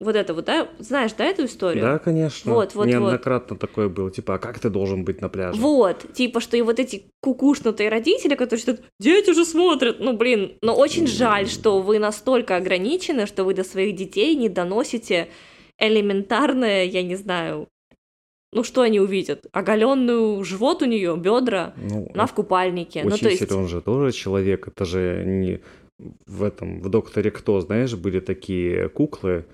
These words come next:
Speaker 2: у которых поворачивалась голова и менялось лицо в зависимости от настроения, что у них
Speaker 1: Мгм.
Speaker 2: там было улыбчивое настроение,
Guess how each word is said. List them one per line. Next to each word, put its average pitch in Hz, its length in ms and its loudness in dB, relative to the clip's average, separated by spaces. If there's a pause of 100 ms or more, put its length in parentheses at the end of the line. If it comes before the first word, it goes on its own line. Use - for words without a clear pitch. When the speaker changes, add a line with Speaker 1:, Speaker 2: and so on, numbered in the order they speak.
(300)
Speaker 2:
у 90 60 -8
которых 92 500 -4
поворачивалась 92 760 -2
голова 98 440 -2
и 113 60 0
менялось 95 480 -2
лицо 98 240 -2
в 117 60 0
зависимости 95 600 -4
от 92 120 -12
настроения, 95 680 -2
что 233 200 0
у - 40 2
них - 160 2
Speaker 1:
Мгм. 214 80 0
Speaker 2:
там 98 200 -2
было 90 180 0
улыбчивое 175 760 2
настроение, 147 840 0